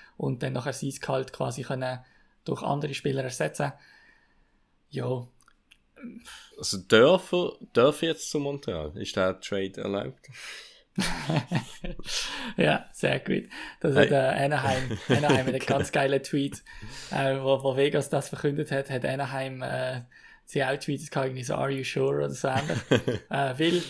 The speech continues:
Speaker 1: der Evgeny Dadanov ist an der Trade Deadline, kurz vor Schluss von der Trade Deadline noch, äh, zu Anaheim geschickt worden. Äh, Anaheim ist aber auf seiner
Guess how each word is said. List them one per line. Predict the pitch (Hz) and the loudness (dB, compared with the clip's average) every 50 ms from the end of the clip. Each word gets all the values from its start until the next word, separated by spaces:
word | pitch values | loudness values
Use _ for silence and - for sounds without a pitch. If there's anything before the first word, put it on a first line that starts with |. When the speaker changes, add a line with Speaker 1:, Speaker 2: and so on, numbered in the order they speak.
| 135 131 | -4 -2
Speaker 1:
der | 147 147 151 156 | 0 0 0 0
Evgeny | 139 - - 147 143 143 | -2 -2 -2 -2 0 2
Dadanov | 139 143 143 147 151 147 143 - - | 2 2 2 2 2 2 0 0 -2
ist | - 131 - | -4 -2 -2
an | 98 147 151 | -2 -4 -4
der | - | -4
Trade | - - 139 139 143 | -2 0 0 0 0
Deadline, | 139 135 131 139 131 127 123 123 | 0 -2 0 0 -2 -2 -4 -4
kurz | 120 - 151 147 - | -2 -2 -2 -2 -2
vor | - 117 | -4 -8
Schluss | - - 139 143 139 - | -4 -2 -2 -2 -2 -4
von | - 131 | -6 -6
der | - - | -6 -4
Trade | - 139 135 | -2 -2 -2
Deadline | 135 139 135 135 127 127 127 | -2 -2 -2 -2 -4 -4 -4
noch, | 127 127 127 - - - | -4 -4 -4 -4 -4 -4
äh, | - 135 135 131 - - - - - | -4 -4 -4 -4 -6 -8 -10 -12 -8
zu | - 147 | -6 -4
Anaheim | 151 147 147 156 143 143 147 143 | -4 -2 -2 -2 -4 -4 -6 -6
geschickt | - - 175 - - | -6 -8 -8 -6 -4
worden. | 147 147 156 - - 170 160 151 - - - - - - _ _ - | -4 -2 -2 -2 -2 -4 -6 -6 -8 -18 -20 -20 -20 -20 _ _ -6
Äh, | - | -4
Anaheim | 135 135 131 131 - - 143 143 131 131 131 131 131 | -2 -2 -2 0 0 -2 -2 -2 -4 -4 -6 -6 -6
ist | - - 143 | -6 -6 -6
aber | 135 127 - 143 | -6 -6 -6 -6
auf | 120 | -6
seiner | - 143 135 131 | -6 -6 -6 -6